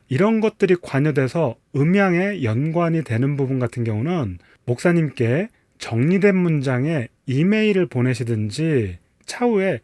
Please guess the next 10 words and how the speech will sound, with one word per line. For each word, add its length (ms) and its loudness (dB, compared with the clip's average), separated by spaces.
편안한 420 0
시간에 540 -2
말씀을 560 0
나눌 460 -2
기회를 420 0
한번 220 -4
만들어 320 -2
보시기 260 -4
바랍니다. 520 -6
세상의 540 2